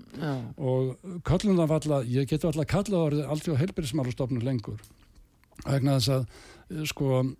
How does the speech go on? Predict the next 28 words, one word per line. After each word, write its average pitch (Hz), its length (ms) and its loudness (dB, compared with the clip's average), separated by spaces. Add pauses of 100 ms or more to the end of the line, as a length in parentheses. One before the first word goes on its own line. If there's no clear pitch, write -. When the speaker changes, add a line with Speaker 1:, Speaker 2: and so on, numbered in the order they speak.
(420)
Speaker 2:
hagsmunirnir 160 800 2
liggja 165 320 2
hjá 147 160 4 (1200)
allt - 360 -2
öðrum 165 340 2
aðilum 156 440 2
heldur 143 280 0
en 120 80 2
heilbrigði 143 560 0
gagnvart 143 340 -2
fólki. 135 400 -4 (380)
A-, 156 140 2
Speaker 1:
Mhm. 123 140 -8
Speaker 2:
og 147 260 -2
þú 165 160 -4
sér 185 220 2
það 143 240 -4
bara. 123 180 -6 (800)
Eh, 151 240 -2 (160)
jafnvel, 170 560 2
jafnvel, 160 560 2 (240)
sko, - 220 0
mannréttindi 160 600 2
eru 143 220 2
strikuð 170 460 0
út 208 260 -2
úr 120 60 -2
samningnum. 107 460 0